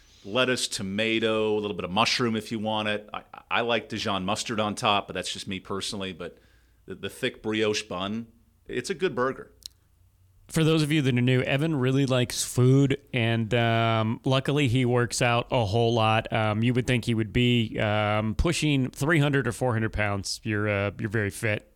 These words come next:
Speaker 2: You can't really see that on the radio,
Speaker 1: If this is
Speaker 2: but
Speaker 1: the Dan Patrick Show, I'm
Speaker 2: Just as,
Speaker 1: six three,
Speaker 2: yeah,
Speaker 1: two thirty,
Speaker 2: yeah.
Speaker 1: and then, like,
Speaker 2: Ding.
Speaker 1: the bell dings and goes off.
Speaker 2: <laughs> I'm not. I have to watch what I eat. I need to exercise more. I'm old. Sorry. But it's a great show.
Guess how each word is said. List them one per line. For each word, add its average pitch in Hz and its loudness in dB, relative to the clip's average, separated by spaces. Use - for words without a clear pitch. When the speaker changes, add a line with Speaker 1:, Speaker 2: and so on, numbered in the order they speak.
Speaker 2:
You 110 -12
can't 135 0
really 104 -4
see 117 0
that 104 -2
on 101 -4
the 98 -6
radio, 101 -2
Speaker 1:
If 98 -2
this - 2
is 110 2
Speaker 2:
but 110 -2
Speaker 1:
the 127 -2
Dan 110 0
Patrick 110 -2
Show, 98 -4
I'm 87 -6
Speaker 2:
Just - 0
as, 147 4
Speaker 1:
six 147 2
three, 110 2
Speaker 2:
yeah, 156 2
Speaker 1:
two 120 0
thirty, 87 0
Speaker 2:
yeah. 151 2
Speaker 1:
and 110 0
then, 214 2
like, 107 2
Speaker 2:
Ding. 165 2
Speaker 1:
the 160 2
bell 120 6
dings 113 -2
and 117 -4
goes 110 2
off. 110 2
Speaker 2:
<laughs> - -12
I'm 135 0
not. 95 -2
I 117 0
have 110 0
to 98 -2
watch 85 -6
what 87 -4
I 87 -2
eat. 87 -4
I 113 -4
need 98 -2
to 92 -4
exercise 90 -6
more. 101 -6
I'm 101 -4
old. 92 -4
Sorry. 87 -4
But 123 2
it's 143 2
a 139 2
great 113 0
show. 87 -4